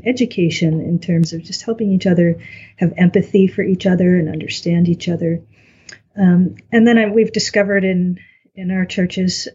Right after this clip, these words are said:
you have to be so intentional about fostering those intergenerational relationships,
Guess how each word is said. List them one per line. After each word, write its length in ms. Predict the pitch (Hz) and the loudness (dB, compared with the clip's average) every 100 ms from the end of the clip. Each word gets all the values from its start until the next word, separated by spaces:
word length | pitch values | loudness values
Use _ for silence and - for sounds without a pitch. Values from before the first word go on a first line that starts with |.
| _ _ | _ _
you 100 | - | -12
have 220 | - 302 | -4 -2
to 80 | 277 | 2
be 120 | 214 | 2
so 480 | 190 - 240 247 247 | 2 0 0 4 4
intentional 800 | 233 196 - 185 190 - 165 160 | 2 -2 0 2 2 -2 -2 -2
about 460 | 156 151 156 151 - - - - - - - | -4 -2 0 0 -2 -12 -14 -16 -20 -20 -2
fostering 580 | 175 185 - 233 226 226 | 0 2 0 0 2 2
those 180 | 214 | 2
intergenerational 1000 | - 196 202 190 175 175 165 160 - 160 | 2 0 2 2 2 2 2 0 0 -2
relationships, 920 | 156 139 139 - 143 - 143 - - | -2 -2 -4 -6 -8 -6 -8 -8 -10